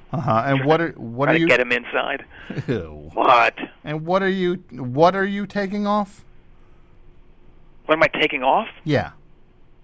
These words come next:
Speaker 2: Oh, my jock jack.
Speaker 1: Yeah. And
Speaker 2: Yeah.
Speaker 1: w-, a jock jack.
Speaker 2: Yeah, do I have a jock jack?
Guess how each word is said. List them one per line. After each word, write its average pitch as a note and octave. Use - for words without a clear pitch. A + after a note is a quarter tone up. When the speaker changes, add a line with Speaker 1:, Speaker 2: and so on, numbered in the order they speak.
Speaker 2:
Oh, A3+
my D#3
jock A3
jack. -
Speaker 1:
Yeah. B2+
And C3+
Speaker 2:
Yeah. B2+
Speaker 1:
w-, C3
a B2
jock D3
jack. G#2+
Speaker 2:
Yeah, E3+
do D#3+
I E3+
have F#3
a F#3
jock G#3
jack? D4